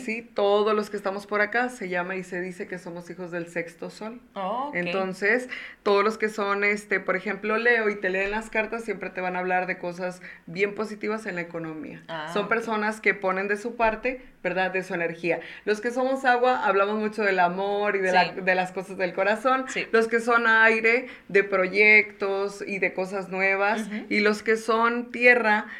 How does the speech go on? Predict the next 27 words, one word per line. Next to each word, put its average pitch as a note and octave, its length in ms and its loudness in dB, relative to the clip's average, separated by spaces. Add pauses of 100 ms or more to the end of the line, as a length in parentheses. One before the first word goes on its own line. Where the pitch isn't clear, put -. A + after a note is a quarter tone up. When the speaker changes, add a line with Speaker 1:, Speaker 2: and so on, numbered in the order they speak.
(120)
Speaker 1:
hablan G#3+ 380 6
mucho A3+ 340 -2
también F#3+ 280 0
de F#3+ 100 4
la G3 100 6
economía A3 800 0
y G#3+ 160 -4
sobre F#3 300 -4
todo F#3+ 280 -4
de F#3 100 0
la F3 140 0
familia. E3 560 -8
Speaker 2:
De G3 160 -2
la E3 120 0
familia. D#3 440 -2
Speaker 1:
Entonces, A3 760 2
si G#3+ 240 -4
tú C4 360 -2
sabes G3+ 480 4
con G3 180 -6
quién G3 380 -2 (180)
vas F#3+ 340 8
y F#3 60 -8
te F3 140 2
lees F3 260 6
las F3+ 180 -2
cartas, A3 500 -2